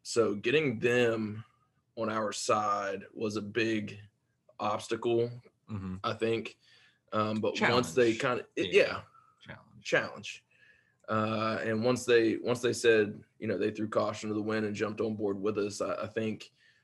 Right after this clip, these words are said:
Speaker 1: that's when we really started to see true change in our community.
Speaker 2: Mm-hmm.
Speaker 1: So.
Speaker 2: Yeah, and, and I, and I don't, I've, I've been kinda thinking on this for some time. I, I, and I don't know if I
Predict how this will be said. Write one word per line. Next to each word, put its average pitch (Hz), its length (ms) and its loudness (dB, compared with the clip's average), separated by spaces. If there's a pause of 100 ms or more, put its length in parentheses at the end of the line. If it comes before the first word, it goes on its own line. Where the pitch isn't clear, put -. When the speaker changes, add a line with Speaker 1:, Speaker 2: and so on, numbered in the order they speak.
(420)
Speaker 1:
that's 107 300 0
when 113 160 -2
we 107 100 0
really 107 380 0
started 104 380 2
to 98 40 -8
see 98 640 -4 (300)
true 113 260 -4
change 107 400 -4
in 98 60 -2
our 98 120 -2
community. 101 640 -6 (500)
Speaker 2:
Mm-hmm. 85 260 -14 (520)
Speaker 1:
So. 92 460 -2 (220)
Speaker 2:
Yeah, 92 260 -6 (100)
and, 110 200 -2
and 113 240 -6
I, - 60 -4 (200)
and 117 100 -4
I 139 80 0
don't, - 180 -8 (1300)
I've, 110 200 -4 (380)
I've 113 80 -6
been 120 100 -2
kinda 104 340 -2 (540)
thinking 113 240 0
on 92 120 -2
this 92 140 -4
for 90 220 -6
some 98 260 -6
time. 98 300 -4
I, 98 340 -4
I, 120 120 -2 (100)
and 107 120 -6
I 113 60 -2
don't 135 160 -2
know 127 120 -2
if 117 100 -4
I 113 140 0